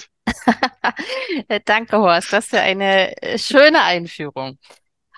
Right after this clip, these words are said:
Also, ich, äh, war zuletzt zweitausendneunzehn in Neuseeland, kurz vor Corona,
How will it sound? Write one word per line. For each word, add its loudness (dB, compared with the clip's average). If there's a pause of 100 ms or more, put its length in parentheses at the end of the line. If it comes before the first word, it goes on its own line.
(140)
Also, 4
ich, -4
äh, 0
war 2
zuletzt -6
zweitausendneunzehn 0
in -6
Neuseeland, 0
kurz -4
vor -6
Corona, 2